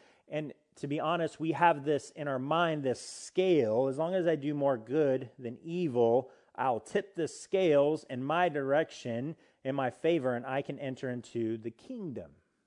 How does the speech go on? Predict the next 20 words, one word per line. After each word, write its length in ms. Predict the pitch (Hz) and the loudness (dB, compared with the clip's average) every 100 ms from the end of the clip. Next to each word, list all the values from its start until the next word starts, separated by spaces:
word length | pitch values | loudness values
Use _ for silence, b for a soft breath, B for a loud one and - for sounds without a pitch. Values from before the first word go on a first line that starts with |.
| _ _ _ _ _ _ _ _ _ _ | _ _ _ _ _ _ _ _ _ _
It's 180 | 123 - | -2 4
interesting 560 | 170 170 151 - 135 143 | 4 4 -4 0 0 0
because 340 | 135 143 123 | 4 4 6
I, 280 | 143 139 135 | 6 4 2
um, 440 | 127 117 110 98 90 _ _ _ _ _ _ - | 0 0 0 -4 -12 _ _ _ _ _ _ -4
when 180 | 120 131 | 2 4
I 300 | 127 120 - b b b b - | 4 2 -2 b b b b -8
worked, 560 | 120 135 156 156 - _ - | 4 8 8 6 -16 _ -6
uh, 400 | 131 123 113 104 107 | 2 4 4 2 0
as 160 | - 120 | -2 0
a 60 | 123 | 2
correctional 440 | 135 139 - 147 | 4 4 4 4
officer 640 | 135 - - 135 127 123 120 | 4 2 0 4 6 4 0
and 280 | 123 110 120 | -4 -2 -2
as 140 | 110 | 0
a 60 | 120 | 0
recreational 520 | 131 135 127 - 123 | 2 2 0 2 2
officer 380 | 120 - 123 120 | 2 2 0 0
in 280 | 123 120 | -2 -4
the, 300 | 110 110 107 | -2 0 -2